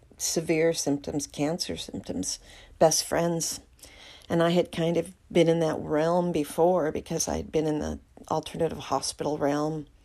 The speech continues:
for years and, and had my own experiences and, and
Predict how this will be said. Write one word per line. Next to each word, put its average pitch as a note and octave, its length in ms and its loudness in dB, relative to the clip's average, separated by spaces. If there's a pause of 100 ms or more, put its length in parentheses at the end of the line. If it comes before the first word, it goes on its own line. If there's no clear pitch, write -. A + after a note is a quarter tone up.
(760)
for - 180 -2
years D3+ 600 0
and, D3 300 -4 (960)
and D#3+ 240 0
had D3 280 0
my C#3+ 180 2
own D3 160 4
experiences D3 1040 -2
and, C#3 200 -4 (920)
and F3+ 340 2